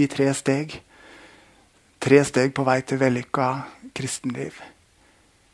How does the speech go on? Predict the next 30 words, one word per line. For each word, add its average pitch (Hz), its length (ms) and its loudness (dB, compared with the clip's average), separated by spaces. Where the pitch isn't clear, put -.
Det 131 140 2
jeg - 160 -4
prøver 175 460 2
å - 40 -12
si - 220 -10
til 165 160 -6
dere 151 240 -4
er, - 100 -20
det - 240 -8
handler 139 680 -6
bare 135 600 -2
om 127 140 -8
Jesus. - 640 -10
Det 131 160 0
handler 156 320 2
bare 165 640 0
om 131 80 -6
hans - 640 -6
liv, 190 320 -4
det 135 140 4
han - 360 -2
har 185 160 2
gjort 165 280 0
for 185 240 0
oss, - 420 -10
og 139 160 2
det 170 240 8
han 175 160 0
fortsatt - 560 -4
vil 165 320 2